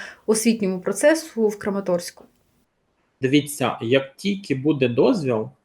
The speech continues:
Speaker 2: місто Краматорське, Краматорська громада готова відновити он-, офлайн очне навчання в шести садочках, в дванадцяти школах.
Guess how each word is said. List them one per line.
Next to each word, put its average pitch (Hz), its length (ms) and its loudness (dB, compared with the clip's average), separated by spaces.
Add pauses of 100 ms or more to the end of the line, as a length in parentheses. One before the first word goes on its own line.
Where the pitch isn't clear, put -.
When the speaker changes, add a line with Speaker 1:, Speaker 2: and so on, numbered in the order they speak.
(160)
Speaker 2:
місто 151 320 -4
Краматорське, 139 720 -2
Краматорська 120 680 -6
громада 143 500 0
готова 139 920 2 (320)
відновити 123 800 0 (100)
он-, 120 360 4 (100)
офлайн 131 580 2 (100)
очне 131 380 0
навчання 113 640 -6 (140)
в - 40 -12
шести 131 400 0
садочках, 190 720 0
в 123 60 -6
дванадцяти 120 600 -2
школах. - 400 -10